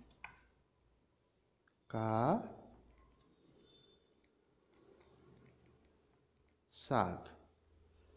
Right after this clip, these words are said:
तो यहाँ पे एक बार फिर से भोजन में देख लेते हैं। भारत में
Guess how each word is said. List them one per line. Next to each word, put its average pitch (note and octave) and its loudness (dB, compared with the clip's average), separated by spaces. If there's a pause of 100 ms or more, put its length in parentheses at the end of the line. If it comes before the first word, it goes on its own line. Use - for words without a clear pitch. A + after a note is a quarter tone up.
(500)
तो A2+ 0
यहाँ A#2 4
पे C3 8
एक B2 6
बार B2+ 8
फिर C3 0
से - 4
भोजन C3 6
में C#3 4
देख C#3 4
लेते D3+ 6
हैं। E3+ 6
भारत B2+ 6
में F3 8